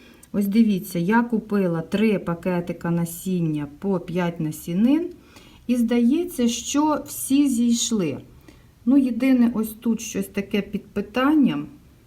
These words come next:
але дамо йому шанс і побачимо, що з цього буде.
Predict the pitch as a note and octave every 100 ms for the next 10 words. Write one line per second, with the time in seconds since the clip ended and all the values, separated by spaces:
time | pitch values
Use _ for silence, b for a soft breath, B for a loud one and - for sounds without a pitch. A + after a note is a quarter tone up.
0 | - - - F3+ G#3 G#3 G#3 F#3+ F3+ E3+
1 | E3+ - A3+ C4+ C4+ - - - - -
2 | b b b G3+ - A#3+ G3 D#3 - D#3+
3 | D#3+ - A#3 B3+ - F#3+ F#3 E3 C3+ B2